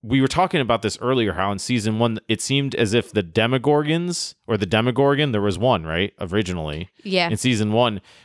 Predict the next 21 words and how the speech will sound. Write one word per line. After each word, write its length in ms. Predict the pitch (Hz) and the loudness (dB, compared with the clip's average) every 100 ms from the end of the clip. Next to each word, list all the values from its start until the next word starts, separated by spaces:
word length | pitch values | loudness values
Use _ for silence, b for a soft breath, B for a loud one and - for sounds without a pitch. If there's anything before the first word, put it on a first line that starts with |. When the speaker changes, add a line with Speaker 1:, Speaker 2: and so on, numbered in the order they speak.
| b | b
Speaker 1:
would 200 | 120 127 _ | 0 0 _
eat 260 | 165 - - | -10 -8 -6
people, 640 | 165 170 110 98 92 - _ _ | -4 -2 0 2 2 -2 _ _
and 180 | 110 107 | -2 0
that 160 | 127 | 0
would 180 | 156 123 | 0 -2
teleport 680 | - 131 143 127 117 101 _ | -2 -2 0 0 0 -2 _
them 280 | 98 92 92 | -2 -2 -6
to 260 | - 151 160 | -4 0 2
the 140 | 131 | 2
Upside 380 | 135 - 123 104 | 0 2 0 0
Down, 300 | 92 92 95 | 0 -2 -4
and 280 | 85 104 104 | -4 -6 -2
then 220 | 123 135 | 0 0
it 200 | 107 117 | 0 -2
would 140 | 110 107 | -2 -8
try 200 | 107 98 | -4 -4
to 80 | 92 | -4
eat 220 | 110 - | -8 -8
them 200 | 98 98 | -8 -2
there. 400 | 117 98 80 | 0 0 -4